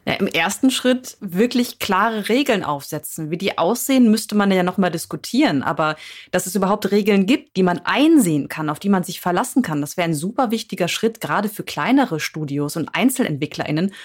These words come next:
und gerade für solche, die zum Beispiel sexuelle Inhalte produzieren wollen. Denn wenn man vorab nicht weiß, ob das eigene Spiel auf dieser Plattform tatsächlich Bestand hat,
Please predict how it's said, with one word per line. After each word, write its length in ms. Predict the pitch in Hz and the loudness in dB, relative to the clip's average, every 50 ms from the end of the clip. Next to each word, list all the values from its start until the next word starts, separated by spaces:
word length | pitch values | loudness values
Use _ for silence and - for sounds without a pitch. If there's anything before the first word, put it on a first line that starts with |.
| - - - | -20 -8 -4
und 140 | 175 180 | -2 0
gerade 360 | - 175 156 156 196 277 311 269 | 0 2 2 2 2 0 0 -2
für 200 | - - 220 196 | -2 -4 -2 -2
solche, 420 | - 160 170 196 196 - - 180 | 0 0 0 0 0 -4 -6 -8
die 400 | 143 - 165 160 165 165 165 160 - - - - _ | -8 -8 -8 -8 -6 -6 -6 -8 -8 -14 -20 -20 _
zum 140 | - 170 160 | -8 -4 -2
Beispiel 680 | 147 143 160 - - - 160 151 156 160 160 165 165 | -2 -2 -4 -6 -8 -8 -6 -4 -2 -2 -2 -4 -6
sexuelle 560 | - - 170 - - - - - 226 311 339 | -8 -12 -12 -8 -8 -6 -4 -2 0 0 0
Inhalte 480 | 294 101 170 160 156 151 147 143 - 156 | 0 0 -2 -2 -2 -4 -4 -6 -8 -14
produzieren 720 | - - - 156 147 - - - - 156 151 160 156 143 | -12 -12 -10 -10 -10 -10 -12 -10 -6 -4 -4 -4 -4 -4
wollen. 400 | 147 143 143 156 202 233 262 247 | -4 -2 0 2 2 4 4 4
Denn 280 | 190 170 170 175 175 175 - - - - - | 2 2 2 0 -2 -4 -6 -12 -20 -12 -4
wenn 140 | - 190 214 | 0 2 2
man 260 | 226 214 220 214 214 | 4 4 2 0 -2
vorab 540 | - - - 202 208 - - 262 233 - - | -6 -4 -2 0 0 2 0 -2 -2 0 0
nicht 320 | 214 226 226 - - _ | 0 0 -2 -4 -6 _
weiß, 440 | - 202 214 196 151 147 143 - - - | -2 0 0 0 -2 -2 -6 -8 -8 -8
ob 120 | - - | -6 -4
das 200 | - 185 - - | -6 -6 -4 -4
eigene 340 | - 165 175 220 247 240 226 | -2 -2 0 2 2 2 2
Spiel 360 | 214 - - - 202 214 214 | 0 -2 -4 -2 0 0 0
auf 80 | - - | 0 -4
dieser 200 | - 190 180 190 | -6 -4 -4 -4
Plattform 520 | 185 - - 208 202 - - 202 202 202 | -4 -4 -6 -6 -6 -2 -2 0 0 0
tatsächlich 560 | 202 190 175 - - 202 196 202 185 - - - | 0 -4 -6 -6 -8 -8 -6 -8 -12 -12 -8 -6
Bestand 520 | 175 165 - - - 190 240 302 320 - - | -4 -2 -2 0 2 2 2 2 0 -2 -6
hat, 340 | - 151 143 - - - | -6 -6 -6 -6 -8 -14